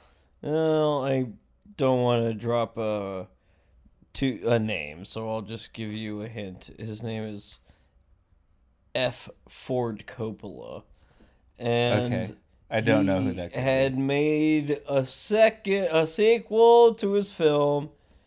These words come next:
Speaker 1: and then I gave him a bunch of mental health advice, and he took about, you know, fourteen years, and then he made a th-, third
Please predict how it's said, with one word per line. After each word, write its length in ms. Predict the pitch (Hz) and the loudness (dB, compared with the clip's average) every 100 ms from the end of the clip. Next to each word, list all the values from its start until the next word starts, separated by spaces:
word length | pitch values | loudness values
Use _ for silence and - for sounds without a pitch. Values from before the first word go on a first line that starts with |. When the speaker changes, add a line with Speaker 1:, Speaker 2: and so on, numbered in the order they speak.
| _ - | _ -10
Speaker 1:
and 280 | 131 131 127 | -4 -2 0
then 260 | 131 131 127 | 2 2 2
I 140 | 127 | 0
gave 280 | 127 131 123 | -2 -4 -4
him 140 | 123 | -4
a 100 | 123 | -4
bunch 280 | 117 120 113 | -4 -6 -8
of 60 | 123 | -8
mental 380 | 123 117 123 | -6 -6 -6
health 300 | 123 117 117 | -6 -8 -8
advice, 760 | 113 - 101 85 120 - - - _ _ _ _ _ _ | -12 -12 -10 -8 -10 -12 -16 -20 _ _ _ _ _ _
and 160 | 110 117 | -10 -8
he 120 | 110 | -8
took 260 | - 113 107 | -8 -10 -10
about, 580 | 95 110 107 104 104 - - 92 | -8 -6 -4 -4 -6 -12 -18 -14
you 160 | 110 | -12
know, 240 | 101 92 98 | -12 -12 -14
fourteen 640 | - 120 110 - 113 110 | -12 -12 -12 -12 -10 -10
years, 480 | 104 101 101 110 - | -10 -12 -12 -14 -14
and 200 | 104 110 | -14 -12
then 160 | 107 107 | -10 -10
he 100 | 107 | -10
made 260 | 104 104 | -10 -10
a 340 | 101 90 85 87 | -10 -8 -10 -12
th-, 20 | 92 _ _ _ _ _ _ | -16 _ _ _ _ _ _
third 1080 | - - 151 151 147 143 143 139 139 131 131 | -20 -10 -2 -2 -2 -4 -6 -6 -6 -8 -10